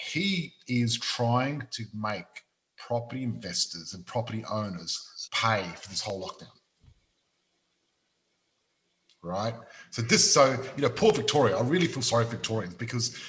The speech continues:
you know, after all those lockdowns, and they're still locked down now, to add insult to injury and insult to injury, this is what they're doing.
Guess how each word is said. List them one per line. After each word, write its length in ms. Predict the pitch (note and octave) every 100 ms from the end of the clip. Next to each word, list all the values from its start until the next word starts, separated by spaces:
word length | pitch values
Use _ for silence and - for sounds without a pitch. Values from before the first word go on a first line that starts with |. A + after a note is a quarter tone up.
| -
you 80 | D3+
know, 180 | A#2+ A2+ - - _
after 300 | C#3+ F#3 F#3
all 60 | D3
those 400 | C#3 A#2 - - - B2
lockdowns, 560 | D3 - C3+ A2 G#2
and 80 | G2
they're 80 | G#2+
still 260 | - D#3+
locked 200 | D#3 A#2
down 200 | A#2+ A2
now, 360 | G#2 B2+ A#2+ D2+ - - _ _
to 220 | - - C#3
add 220 | D3 D3 D#3
insult 420 | E3+ - B2+ A2+
to 120 | -
injury 520 | D#3+ C3 G2 - - _ -
and 140 | A2+
insult 380 | C3 C3 A#2+ G#2+
to 80 | A2+
injury, 400 | C3+ G#2+ F#2+ E2+ - -
this 80 | B2+
is 40 |
what 100 | A#2+
they're 80 | F#2+
doing. 200 | B2